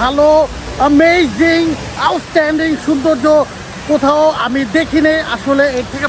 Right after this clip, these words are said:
ভালো আছে নাকি এটাও আমার জানা নেই। So গাইস, এই, এইটা দেখলে মনে হয় যে দেখতেই থাকি, ঘন্টার পর ঘন্টা যে কেউ দাঁড়িয়ে দেখতে থাকবে। যত মনের যত কষ্ট, যত অশান্তি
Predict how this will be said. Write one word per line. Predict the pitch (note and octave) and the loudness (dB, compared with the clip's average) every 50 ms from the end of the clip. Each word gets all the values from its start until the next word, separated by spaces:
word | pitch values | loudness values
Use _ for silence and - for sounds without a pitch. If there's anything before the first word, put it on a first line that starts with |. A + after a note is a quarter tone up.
| A3 G#3 | -4 -2
ভালো | G3 A#3+ B3+ C4 C#4+ C4+ - - - - - - - - A3+ B3+ | -2 0 0 0 0 0 -2 -6 -12 -14 -14 -10 -2 0 0 0
আছে | C4 - - D#4 D#4 D#4 D4+ | 0 -2 -2 0 0 2 0
নাকি | D4+ C#4+ - - D4 C#4+ | 0 -2 -2 -2 -2 0
এটাও | C#4 D4+ D4+ D4+ D4+ | 2 2 2 2 2
আমার | D4+ D4+ C4 A3+ | 0 -2 0 0
জানা | D#4+ D4 D#4+ F4 E4+ D#4 | -2 0 0 0 0 -2
নেই। | D#4 D#4+ D#4+ - - - - - - - - - - - - - - - | -4 -4 -8 -12 -14 -14 -14 -14 -12 -12 -12 -12 -12 -12 -12 -12 -6 -4
So | C#4+ C#4+ C#4+ | 0 0 2
গাইস, | D4+ D4+ D#4+ D#4+ D4+ - C#4 C#4 C#4+ | 2 0 -2 -4 -6 -4 -2 -2 0
এই, | D4+ D#4 D#4+ D#4+ D#4 D4+ D#4 - - - - - A4+ G#4+ - - - - - - B3 | 0 0 0 0 0 -2 -4 -8 -12 -14 -14 -12 -12 -12 -12 -12 -14 -12 -4 -2 -2
এইটা | B3+ A3+ D4 D4 G#3+ C#4 | -2 0 -2 -2 -2 -4
দেখলে | C#4 - - C4 C4+ C4+ C4 A#3+ B3 | -4 -4 -4 -2 0 0 0 2 0
মনে | C4+ C#4 C#4 C4+ G#3+ | 2 2 2 2 2
হয় | A#3 B3+ C4 A#3 B3+ | 2 0 0 -2 -4
যে | B3+ G3+ C#4+ | -4 -2 -2
দেখতেই | D#4 - - - D#4+ D4 C#4 C4+ | -4 -4 -4 -4 -4 -2 0 -2
থাকি, | C4+ C#4+ A#3 C#4+ D#4 D#4 A#3+ - | -2 -2 -2 -6 -8 -6 -2 0
ঘন্টার | D4 E4+ F4+ F4 F#4 F4+ E4+ F4 | 2 2 2 2 -2 -2 0 0
পর | F4 F4 D#4 A#3+ C4 | 0 0 0 0 0
ঘন্টা | C#4+ D4+ C#4 D#4+ D#4+ D#4+ D#4 - - - - - - - - - - - - - | 0 0 0 0 0 2 0 0 -4 -12 -16 -16 -16 -16 -16 -16 -16 -16 -8 -4
যে | F3+ D#4+ E4+ A#3 - | -2 -2 -2 -2 -2
কেউ | E4 E4 E4 E4 D#4+ - - - - | 0 0 0 0 -4 -8 -6 -2 -2
দাঁড়িয়ে | D4 D4+ D4+ D4+ D4+ B3+ D#4 | -2 0 -2 -4 -4 -4 -4
দেখতে | D4 - - D4+ A3 | -4 -4 -4 -2 -2
থাকবে। | B3+ C#4 B3 A#3 C#4 A3 C#4 | -2 -2 -2 -4 -6 -2 -2
যত | C#4+ C#4+ - D4+ D4 D4+ D4+ C4 - - - - - - - - - - - - - - - - - - - F3 G#3 | -2 -2 0 0 0 2 2 0 -4 -8 -16 -16 -18 -18 -18 -18 -16 -16 -16 -16 -16 -16 -16 -16 -16 -12 -10 -6 -4
মনের | B3 C4+ C#4 C#4+ C#4 A#3 C#4 | -2 -2 -2 -2 -4 -6 -8
যত | C4+ C4 C#4 - - | -8 -8 -10 -4 -2
কষ্ট, | C#4+ D4 B3+ - - - - C4+ C4+ C#4 C#4 C#4 C#4+ D4 - - - - - | -2 -2 -2 -4 -10 -6 0 0 2 2 2 2 0 -2 -6 -10 -10 -4 -2
যত | C4 C4 - C#4+ C#4 C#4 C#4 C#4 C#4 - - - E4+ | -2 -2 0 0 0 2 2 0 -2 -4 -8 -6 -6
অশান্তি | C4+ - - C#4+ C4+ C4+ - D4 | -6 -2 -2 -2 -2 -2 -4 -4